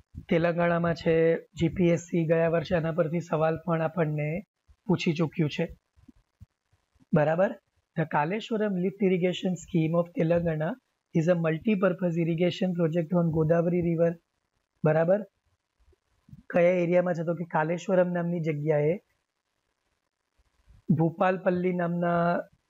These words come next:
ડિસ્ટ્રિક્ટમાં તેલંગાણા રાજ્યમાં. બરાબર?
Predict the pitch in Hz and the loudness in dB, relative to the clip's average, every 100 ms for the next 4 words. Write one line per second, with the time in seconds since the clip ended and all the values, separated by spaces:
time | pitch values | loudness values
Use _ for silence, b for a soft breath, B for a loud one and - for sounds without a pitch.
0 | - 165 165 - 180 170 175 175 226 262 | -2 0 0 0 -2 -2 0 0 0 -4
1 | - 160 160 151 143 165 220 180 143 143 | -2 0 0 -2 -4 -2 0 0 0 -2
2 | 143 - _ _ _ _ 151 147 170 | -4 -12 _ _ _ _ 0 0 0